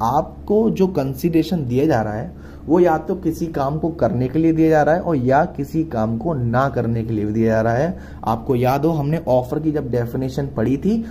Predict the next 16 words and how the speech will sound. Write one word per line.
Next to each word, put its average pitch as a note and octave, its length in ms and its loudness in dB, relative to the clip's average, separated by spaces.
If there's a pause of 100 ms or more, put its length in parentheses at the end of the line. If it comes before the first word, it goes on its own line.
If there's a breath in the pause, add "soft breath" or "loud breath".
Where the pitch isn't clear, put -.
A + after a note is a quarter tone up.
(100 loud breath)
उसमें C3+ 300 -4
लिखा A#2 260 -2
हुआ C#3 200 0
था F3 160 -2
signify C3 580 -2 (180)
is C#3 160 -2 (140)
assent C#3 520 0
for D3 100 2 (140)
doing D3 260 0
something D#3+ 460 -4 (120)
or C3+ 200 4 (520 loud breath)
abstain F3 540 2
from C3+ 300 0
doing, A2 260 0 (140)
है D#3+ 60 0
ना। B3+ 120 2